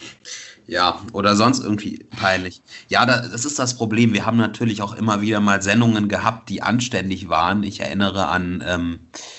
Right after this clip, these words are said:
Großstadtliebe bei R T L vor einigen Jahren. Ich erinnere an,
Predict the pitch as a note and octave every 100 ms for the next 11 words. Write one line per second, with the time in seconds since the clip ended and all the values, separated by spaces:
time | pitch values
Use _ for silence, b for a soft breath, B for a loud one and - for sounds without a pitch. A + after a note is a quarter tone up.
0 | B B - A2+ B2+ - B2 A#2 A#2 B2
1 | A#2 G#2 - F#2 G#2 - F2 A#2 A#2+ F2
2 | G2 G2+ G#2+ G2+ F#2+ G2 G2 F#2 D#2+ G2
3 | E2 G2 G2+ F#2+ G2 - - F#2+ F#2 F2+